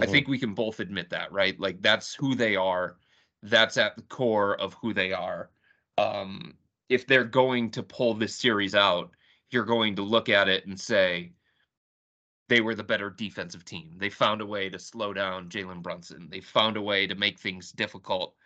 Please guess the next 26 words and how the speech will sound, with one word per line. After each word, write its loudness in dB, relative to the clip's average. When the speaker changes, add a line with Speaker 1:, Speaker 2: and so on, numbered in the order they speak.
Speaker 1:
on, -2
on 2
Julius -2
Randle." -6
Um, -6
Evan 2
Mobley 0
played 0
like 0
the -8
defensive -6
player 2
of -2
the -6
year -2
candidate -6
that 0
he -6
was. 0
He -10
finished -6
third 0
tonight -4
in -6
that. 0
Speaker 2:
Yep. 6